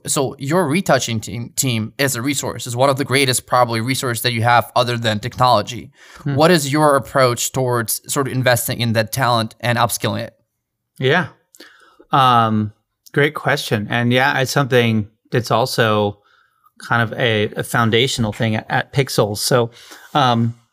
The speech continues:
Speaker 2: very early on, and we talked about, you know, hey, there, there is a lot of automation going on. You know, let's go back five years, and we had a lot of people doing mas-, like, basic masking work, basic, hey, background removal, add in a shadow.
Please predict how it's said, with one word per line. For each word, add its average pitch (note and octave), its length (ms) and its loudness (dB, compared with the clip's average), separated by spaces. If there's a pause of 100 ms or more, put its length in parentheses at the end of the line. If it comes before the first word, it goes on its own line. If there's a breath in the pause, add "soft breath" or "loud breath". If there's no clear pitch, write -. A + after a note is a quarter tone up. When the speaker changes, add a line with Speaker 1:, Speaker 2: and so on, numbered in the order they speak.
(160)
Speaker 2:
very F3+ 300 4
early D3+ 220 4
on, E3+ 140 4
and C3+ 80 2
we C3 100 2
talked D#3 300 0
about, A#2+ 380 0 (380)
you D3 140 -2
know, B2 140 2
hey, D3+ 180 2
there, B2+ 200 2 (100)
there C#3 160 4
is F3+ 140 0
a C3 40 2
lot A#2 260 2
of A#2+ 60 2
automation A#2 480 0
going A#2 240 0
on. A2 360 -2 (420 soft breath)
You A#2 80 -4
know, G#2+ 240 -4 (100)
let's B2+ 340 -10 (300)
go B2+ 160 2
back B2+ 240 0
five B2 260 0
years, E3+ 380 -2
and B2 240 0
we A#2 100 2
had A#2+ 200 -2
a - 20 2
lot A2+ 160 2
of C3 60 -6
people D3+ 280 0
doing A#2 240 -2
mas-, A#2+ 300 -2
like, B2 220 -4
basic A2 340 -4
masking C3 460 -4
work, A2+ 240 -6
basic, C#3 340 -4
hey, B2+ 160 -2
background A#2+ 460 -2
removal, A2+ 320 -4
add A#2 160 -2
in C#3 80 -6
a C#3 60 -4
shadow. B2+ 460 0